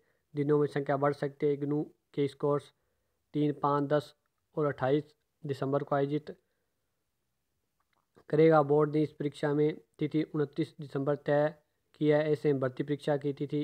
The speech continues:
इन विद्यार्थियों पर पास लाइब्रेरियन प्रमाण पत्र होना मुश्किल है। ऐसे में आवेदन के बावजूद इस भर्ती से बाहर हो जाएंगे। तो दोस्तों,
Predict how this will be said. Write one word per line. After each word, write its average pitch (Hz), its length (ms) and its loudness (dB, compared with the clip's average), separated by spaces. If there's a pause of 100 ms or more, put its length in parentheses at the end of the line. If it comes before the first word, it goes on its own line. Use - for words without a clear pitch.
(120)
इन 147 180 -2
विद्यार्थियों 143 600 -4
पर - 580 -10 (100)
पास 147 280 2
लाइब्रेरियन 143 560 0 (360)
प्रमाण 143 280 0
पत्र 147 360 -4 (380)
होना 143 180 0
मुश्किल 147 400 -2
है। 147 80 2
ऐसे 147 160 -6
में 143 220 0
आवेदन 139 380 0
के 143 140 -2
बावजूद 139 480 -2
इस 143 140 -18
भर्ती 139 300 -6
से 151 140 0
बाहर 135 180 4
हो 139 100 2
जाएंगे। 131 320 -6 (560)
तो 151 80 -14
दोस्तों, 151 540 0